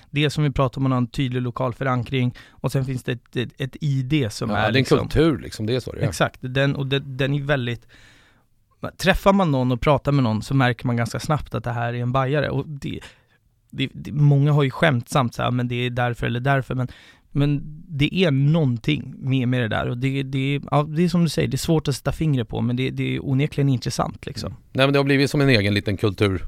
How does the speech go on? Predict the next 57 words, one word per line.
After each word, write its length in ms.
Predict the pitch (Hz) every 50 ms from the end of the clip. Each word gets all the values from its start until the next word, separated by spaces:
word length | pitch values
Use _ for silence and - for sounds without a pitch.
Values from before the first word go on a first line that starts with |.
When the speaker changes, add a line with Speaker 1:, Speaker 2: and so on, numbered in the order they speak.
| -
Speaker 2:
som 200 | - - - 107
när 160 | 101 95 92 87
sig 140 | - 98
själv 320 | - - 117 101 92 82 - - - - -
någonstans, 360 | 101 92 87 - 90 87 -
tror 120 | - 98 85
jag. 60 | 80 - - - - - - - - - - - - 120
Speaker 1:
Ja, 60 | 147
Speaker 2:
Att 60 | 165 170
Speaker 1:
verkligen, 420 | 170 156 - - - 147 131 131
verkligen. 340 | 127 131 - - - - - - - - - _ _ -
Speaker 2:
Ja, 200 | - 135 156 170
men 80 | 165 165
det 80 | 170 156
är 20 |
skitsvårt 320 | - 156 - - 165 147
att 60 | - -
sätta 200 | 120 92 - 90
fingret 180 | 101 92 80
på, 80 | 90 92
men 100 | 113 131
det, 180 | 135 123 98 82 - _ _ _ _ _ _ _ _ _ _ _ _ _ -
det 120 | 120 139
är, 40 | 123
för 120 | - 127
det 120 | 113 131 123
kan 100 | - 139
jag 40 | 117
ju 40 | -
tänka 240 | 110 101 87 - 101
mig, 220 | 101 104 104 80
oavsett 360 | - 101 98 92 - - -
vilket 160 | 104 92 104 95
lag 180 | 90 92 92
du 60 | 92
hejar 160 | 90 90 101 -
på 120 | - 98
så 80 | 82 98
är 20 |
du 60 | 90 87
alltid 240 | 82 76 - 92 85
välkommen 560 | 90 80 78 78 - - 92 87 87 85 78 - _ _ _ _ _
med 380 | - 92 90 87 85 - - - _ _ _
andra 280 | - 90 82 80 80 78
supportrar, 500 | - - 98 - - 104 101 - - 87
oavsett 440 | 85 80 82 - 120 101 - - 87
om 100 | 80 78
det 60 | 80
är 60 | 78
målare 460 | 78 82 73 73 80 82 82 80 78
eller 180 | 73 76 78 78
direktör. 500 | 80 80 80 - - - 101 - - - - - - -
Speaker 1:
Mm. 260 | - 135 127 120 117 - - - - - - _ _
Speaker 2:
Det 120 | - 107 95
kvittar 360 | - - 95 - - - 107
liksom, 260 | 90 80 - 95 85
för 280 | - 98 90 87 82